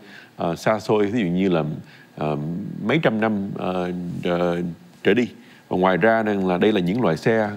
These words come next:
gọi là không người lái. <clears throat> Ví dụ như là loại chiếc xe, ờ, Cyber, ờ, Cybervan đi,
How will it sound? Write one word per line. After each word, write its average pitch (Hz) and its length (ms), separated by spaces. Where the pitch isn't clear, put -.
gọi 101 80
là 80 140
không 156 220
người 98 140
lái. 92 240
<clears throat> - 920
Ví 139 120
dụ 113 80
như 107 180
là 98 180
loại 78 180
chiếc 139 240
xe, 104 480
ờ, 87 360
Cyber, 98 760
ờ, 90 300
Cybervan 101 480
đi, 101 100